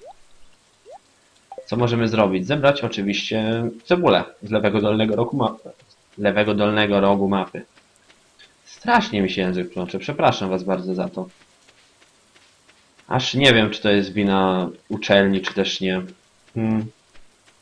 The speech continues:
Może tego, że za często live'y robię? Za wolno myślę? Też tak może być.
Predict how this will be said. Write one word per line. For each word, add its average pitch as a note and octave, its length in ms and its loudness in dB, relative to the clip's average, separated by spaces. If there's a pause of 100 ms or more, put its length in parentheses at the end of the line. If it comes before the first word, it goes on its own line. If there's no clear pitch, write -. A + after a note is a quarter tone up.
(1800)
Może G#2 200 -4
tego, G#2 240 2
że G2 80 -2
za G2+ 100 0
często G2 340 -6
live'y G2 340 0
robię? A2 280 -2 (1040)
Za G#2+ 200 -2
wolno G#2+ 260 2
myślę? G2+ 440 0
Też - 260 -2
tak G2+ 160 -4
może F#2+ 240 -4
być. - 240 -6